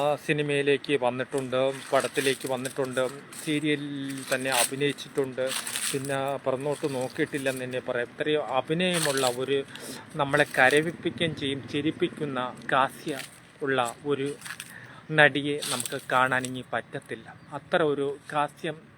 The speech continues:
ത്തുള്ള ഒരു നടിയാണ് നമ്മളെ വിട്ടുനിന്ന് പിരിയുന്നത്. അത് നമുക്ക് താങ്ങാൻ പറ്റാത്ത ദുഃഖമാണ്. കേരളത്തിലുള്ള ഒഴുകുന്ന ജനങ്ങൾ പറയുന്ന, ഇന്ന് സീരിയൽ, സിനിമാ താരങ്ങൾ എല്ലാം ആ വീട്ടിൽ, പാലക്കാട് എത്തും. ഷൊർണൂർ എന്ന് പറഞ്ഞ സ്ഥലത്തെത്തും.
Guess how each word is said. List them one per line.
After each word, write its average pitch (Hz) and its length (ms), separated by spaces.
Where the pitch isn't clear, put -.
ത്തുള്ള 139 480
ഒരു 156 120
നടിയാണ് 131 600
നമ്മളെ 143 300
വിട്ടുനിന്ന് 131 360
പിരിയുന്നത്. 131 540
അത് 143 80
നമുക്ക് 135 280
താങ്ങാൻ 143 380
പറ്റാത്ത 143 360
ദുഃഖമാണ്. 113 500
കേരളത്തിലുള്ള 123 500
ഒഴുകുന്ന 151 380
ജനങ്ങൾ 135 400
പറയുന്ന, 117 260
ഇന്ന് 135 220
സീരിയൽ, 147 400
സിനിമാ 147 340
താരങ്ങൾ 131 560
എല്ലാം 120 320
ആ - 20
വീട്ടിൽ, 127 280
പാലക്കാട് 120 500
എത്തും. 135 300
ഷൊർണൂർ 131 420
എന്ന് 131 180
പറഞ്ഞ 127 200
സ്ഥലത്തെത്തും. 135 640